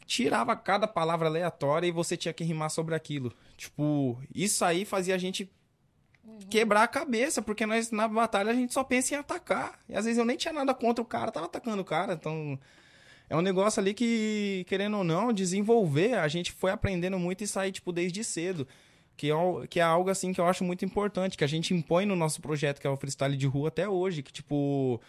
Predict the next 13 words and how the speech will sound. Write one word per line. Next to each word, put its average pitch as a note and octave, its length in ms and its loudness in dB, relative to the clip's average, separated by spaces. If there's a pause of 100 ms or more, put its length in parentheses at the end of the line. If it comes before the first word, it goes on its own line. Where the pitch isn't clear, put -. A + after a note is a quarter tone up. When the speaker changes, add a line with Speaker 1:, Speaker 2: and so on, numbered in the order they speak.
(240)
Speaker 1:
o D#3+ 100 -2
rap, D#3+ 220 2
ele F#3+ 100 0
tem A3 140 -2
quatro G#3 280 -2
elementos, F#3+ 440 0
né? D3+ 140 0
Que - 100 -6
é C3+ 340 0 (520)
o C3+ 60 -10
grafite, D#3+ 680 0
D D#3+ 140 -2
J G#3 500 0